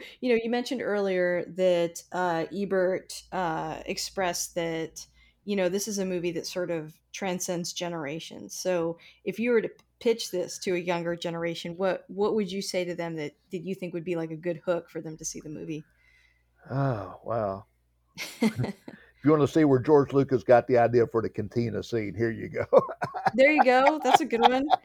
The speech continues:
Speaker 1: Uh, <laughs> I can't be mad at that. Well,
Speaker 2: <laughs>
Speaker 1: I think also, you know,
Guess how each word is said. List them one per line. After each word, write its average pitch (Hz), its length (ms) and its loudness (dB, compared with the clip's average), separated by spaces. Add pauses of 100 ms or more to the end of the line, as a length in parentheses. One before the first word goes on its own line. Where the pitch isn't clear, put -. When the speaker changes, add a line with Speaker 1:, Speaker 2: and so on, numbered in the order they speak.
(400)
Speaker 1:
Uh, 226 220 6 (160)
<laughs> 302 600 4
I 220 200 4
can't 233 320 -4
be 233 120 -2
mad 226 260 0
at 220 140 -8
that. 220 340 0
Well, 208 440 0 (140)
Speaker 2:
<laughs> 101 340 -8
Speaker 1:
I 226 100 4
think 285 220 0
also, 214 480 0
you 202 220 -4
know, 190 380 -2